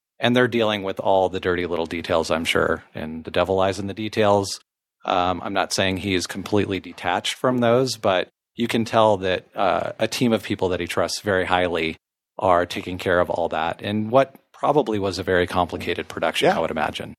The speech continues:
Speaker 2: You contrast that. So Hannah Ut said she had a, a lawyer she really liked and had worked with on this film,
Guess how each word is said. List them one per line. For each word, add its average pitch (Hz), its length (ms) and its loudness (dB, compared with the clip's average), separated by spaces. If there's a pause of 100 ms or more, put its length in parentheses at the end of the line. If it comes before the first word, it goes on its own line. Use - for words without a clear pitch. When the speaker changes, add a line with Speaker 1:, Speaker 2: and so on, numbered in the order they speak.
(280)
Speaker 2:
You 196 100 4
contrast 170 560 0
that. 101 220 -2
So 120 260 4
Hannah 165 580 -2
Ut 156 300 2 (720)
said 139 260 0
she 156 220 0
had 160 160 2
a, 147 220 2
a - 20 -2
lawyer 120 320 2
she 117 160 -2
really 107 240 2
liked 123 340 0
and 98 140 -6
had 113 140 -2
worked 98 320 0
with 139 260 4 (460)
on 110 100 -4
this 107 240 2
film, 104 540 -4